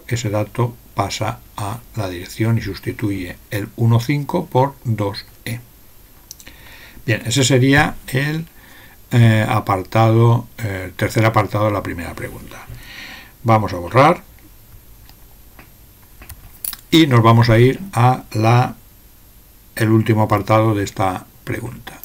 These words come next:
Vamos a ir para acá. Y el último apartado decía,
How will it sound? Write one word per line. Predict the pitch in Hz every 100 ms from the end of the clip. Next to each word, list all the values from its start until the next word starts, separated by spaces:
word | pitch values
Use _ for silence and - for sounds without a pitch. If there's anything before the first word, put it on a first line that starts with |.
| -
Vamos | 107 95 90
a | 92
ir | 87
para | 90
acá. | 92 - 156 165 - - - - - - - - - -
Y | 160 156
el | 135 131 131
último | 139 139 156
apartado | 143 135 151 139
decía, | 120 139 131